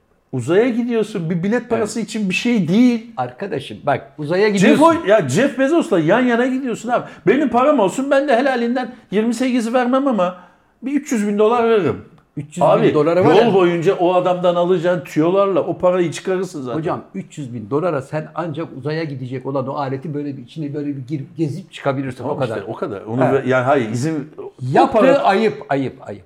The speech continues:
Speaker 2: Ben uzaya gidiyorum.
Speaker 1: Tamam.
Speaker 2: E, bir kişi daha gelsin.
Speaker 1: Tamam.
Speaker 2: E, yirmi sekiz milyon dolara herifin yakıt parasını kilitliyor, tamam mı? Yani seni buradan Ayvalık'a götürürüm ama yakıt parasını alırım.
Speaker 1: <laughs>
Speaker 2: Yakıt parasını o
Speaker 1: Ama
Speaker 2: zaman
Speaker 1: öyle bir şey
Speaker 2: adamdan
Speaker 1: vardı
Speaker 2: alıyor.
Speaker 1: eskiden abi.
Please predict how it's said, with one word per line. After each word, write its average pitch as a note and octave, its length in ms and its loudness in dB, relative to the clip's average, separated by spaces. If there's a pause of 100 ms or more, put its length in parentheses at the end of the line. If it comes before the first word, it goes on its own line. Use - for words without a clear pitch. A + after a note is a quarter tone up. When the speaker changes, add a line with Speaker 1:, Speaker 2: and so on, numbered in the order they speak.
(100)
Speaker 2:
Ben A#3 200 2
uzaya A#3 320 4
gidiyorum. F#3 640 2
Speaker 1:
Tamam. D4+ 180 4
Speaker 2:
E, D4 380 2 (100)
bir C#4+ 160 0
kişi A#3+ 260 -8
daha C4 200 6
gelsin. A#3 560 0 (100)
Speaker 1:
Tamam. B3 160 4
Speaker 2:
E, D4+ 340 2 (120)
yirmi A3+ 300 0
sekiz B3+ 340 -6
milyon G#3 380 -4
dolara A3 340 0
herifin F#3 380 -6
yakıt C3+ 340 -8
parasını C3 400 -10
kilitliyor, - 380 -16
tamam C#3 260 -6
mı? A2+ 80 -8
Yani A2+ 180 -10
seni C#3 240 -4
buradan C#3+ 220 -6
Ayvalık'a C#3+ 400 -2
götürürüm E3 460 -8
ama D3+ 160 -6
yakıt B2+ 300 -6
parasını C#3 340 -4
alırım. C3+ 300 -2 (340)
Speaker 1:
<laughs> D#3+ 60 -12 (260)
Speaker 2:
Yakıt D#3 320 -4
parasını E3+ 340 -2
o - 40 4
Speaker 1:
Ama - 140 2
Speaker 2:
zaman C3 160 6
Speaker 1:
öyle D#3 100 4
bir F3+ 60 2
şey F#3 80 2
Speaker 2:
adamdan D#3+ 180 4
Speaker 1:
vardı F#3+ 120 6
Speaker 2:
alıyor. D#3 140 4
Speaker 1:
eskiden B2 280 2
abi. G#2+ 240 0